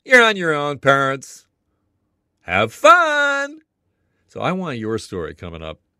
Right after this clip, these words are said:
Wh-, what are you thinking? What are you doing, parents? I mean, I think we're all grappling with this. I, I'm gonna tell you my story.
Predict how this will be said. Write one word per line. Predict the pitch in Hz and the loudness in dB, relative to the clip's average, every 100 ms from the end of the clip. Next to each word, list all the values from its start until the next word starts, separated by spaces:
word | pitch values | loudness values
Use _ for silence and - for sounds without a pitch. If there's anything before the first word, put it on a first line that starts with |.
| _ | _
Wh-, | 101 - - | -20 -20 -16
what | 143 | -14
are | 135 | -14
you | 110 | -12
thinking? | - 95 85 | -10 -10 -10
What | 104 | -14
are | 127 | -12
you | 98 | -10
doing, | 98 85 78 | -10 -12 -16
parents? | 76 87 82 87 | -18 -16 -16 -14
I | 95 | -14
mean, | 92 92 | -14 -14
I | 95 | -14
think | 123 110 | -14 -12
we're | 95 90 | -10 -8
all | 90 90 80 | -8 -8 -8
grappling | 82 87 82 92 80 | -10 -12 -12 -16 -18
with | 82 | -16
this. | 82 87 | -16 -14
I, | 104 | -14
I'm | 104 | -14
gonna | 120 107 | -14 -12
tell | 113 | -10
you | 101 | -10
my | 87 95 92 | -12 -14 -14
story. | - 92 82 85 | -14 -12 -12 -14